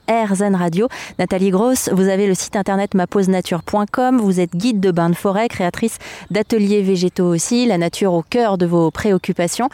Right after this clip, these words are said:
Il y a des auditrices, des auditeurs qui nous écoutent peut-être et qui, comme moi au tout début, il y a encore quelques années,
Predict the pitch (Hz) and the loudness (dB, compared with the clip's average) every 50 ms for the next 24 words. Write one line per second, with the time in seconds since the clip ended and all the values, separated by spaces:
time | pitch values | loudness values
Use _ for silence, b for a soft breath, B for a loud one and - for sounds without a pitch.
0 | B B B B B - 196 196 233 247 330 359 339 - - - 311 359 220 220 | B B B B B -2 0 2 2 2 2 2 0 0 0 0 0 2 2 2
1 | 208 233 254 247 240 - - 277 277 - 226 208 196 185 208 - - 277 - - | 2 2 2 0 0 0 -2 -2 0 0 2 2 2 2 0 0 -2 -4 -2 -2
2 | 202 190 - 202 214 262 - - - _ - 208 - - 269 - 240 208 202 208 | -4 -2 0 0 -2 -2 -4 -10 -6 _ -4 -4 -2 -4 -4 0 0 2 2 2
3 | 247 254 214 - - - 247 214 202 185 175 226 269 262 196 175 - 190 180 - | 2 2 0 0 0 0 0 2 0 2 2 2 2 2 2 0 -2 -4 -4 -2
4 | 233 220 - - 202 190 185 180 190 226 | -4 -2 0 0 2 2 2 2 2 0